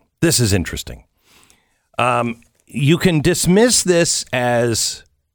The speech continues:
you know, globalist rhetoric, or you can understand exactly what he is laying the groundwork for. He just said,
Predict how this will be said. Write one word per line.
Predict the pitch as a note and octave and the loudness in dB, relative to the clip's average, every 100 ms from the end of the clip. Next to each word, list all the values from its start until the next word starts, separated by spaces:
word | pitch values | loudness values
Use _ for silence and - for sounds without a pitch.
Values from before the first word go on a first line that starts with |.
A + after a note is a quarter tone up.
| _ - | _ -2
you | A#2+ | 0
know, | G#2+ | 2
globalist | A2 C3 C3+ C3+ B2 - | 2 2 4 2 2 2
rhetoric, | A2 F#2+ D2+ E2+ - - _ _ _ _ _ _ _ | 2 2 0 -4 -8 -18 _ _ _ _ _ _ _
or | C3 F3 | 2 4
you | G#3 | 4
can | G#3 G3 | 2 2
understand | E3 D#3 D3 - G#2+ G#2 G2+ F#2+ - | 2 2 0 -2 0 0 0 -4 -6
exactly | B2 A#2 F2 A2 C3+ C3+ C3+ C#3 C3 | -4 -2 0 0 0 -2 0 0 0
what | G2+ G#2+ A#2 | 2 2 2
he | - - A#2 - | 0 -2 -2 0
is | A2 G#2+ G#2 - - - - | 0 2 0 -2 -8 -8 0
laying | A2+ A2+ | 0 2
the | A2 | 0
groundwork | G2+ B2+ B2+ G2 E2+ - | 2 2 2 0 -2 -2
for. | E2 B1+ G#1 - _ _ _ _ _ _ _ _ _ _ _ | -4 -4 -8 -14 _ _ _ _ _ _ _ _ _ _ _
He | - D3 F#3+ G#3 | -2 0 2 2
just | E3+ F3+ F3+ - | 2 2 2 0
said, | - A#2 B1+ - - | 0 0 -2 -8 -14